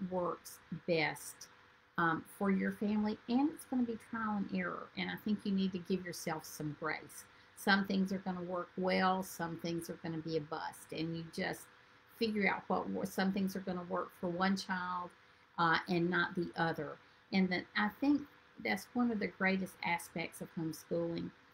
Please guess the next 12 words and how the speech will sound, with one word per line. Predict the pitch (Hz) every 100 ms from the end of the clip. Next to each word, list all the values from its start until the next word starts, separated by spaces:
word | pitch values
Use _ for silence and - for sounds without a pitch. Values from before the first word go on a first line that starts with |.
| - -
is | 208 202
that | 202 190 220
you | 208 214 240 247
can | - 240 226 -
keep | - - - - - _ _ -
trying | - - 220 220 233 208 196 190
things, | 175 160 156 156 165 - - - _ - - -
you | 220
know, | 190 180 -
trying | 214 220 214 202 196
different | 196 196 -
schedules, | - - 170 160 - 156 151